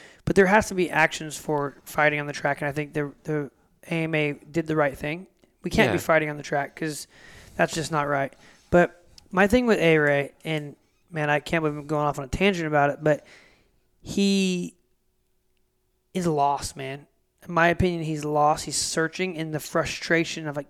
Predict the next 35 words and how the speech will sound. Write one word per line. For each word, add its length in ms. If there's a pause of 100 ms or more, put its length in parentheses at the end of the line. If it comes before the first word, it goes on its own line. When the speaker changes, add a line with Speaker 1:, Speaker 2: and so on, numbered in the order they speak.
(120)
Speaker 1:
God, 280
he 120
made 100
his 120
first 400
main 200
of 100
the 80
year 280 (140)
first. 440 (1500)
And 400 (680)
the 80
following 380
weekend, 220
he's 80
got 160
some 120
momentum. 520 (240)
I 120
picked 220
him 100
for 100
my 120
fantasy. 380
I'm 60
like, 180
"Dude, 200
he 80
qualified, 460
like, 140
twelfth." 520 (460)
Speaker 2:
Yeah, 280
wow. 340 (240)
Speaker 1:
Like, 140
ripping. 440